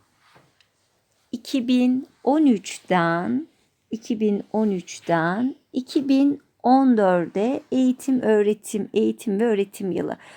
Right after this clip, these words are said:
olarak birisinde deni koydum, birisinde de V'yi koymuş oldum. Tamam, bu anlamlarda da kullanılır.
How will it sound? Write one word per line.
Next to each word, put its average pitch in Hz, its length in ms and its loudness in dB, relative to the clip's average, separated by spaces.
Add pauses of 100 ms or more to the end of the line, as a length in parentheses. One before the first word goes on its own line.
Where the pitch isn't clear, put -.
(160)
olarak 220 560 2
birisinde 220 680 -2
deni 214 260 4
koydum, 285 720 0 (580)
birisinde 202 680 -2
de 285 280 0 (360)
V'yi 214 380 2
koymuş - 540 -8
oldum. - 360 -10
Tamam, 370 380 -6
bu 254 120 4
anlamlarda 196 680 -2
da 320 100 -6
kullanılır. 196 720 -6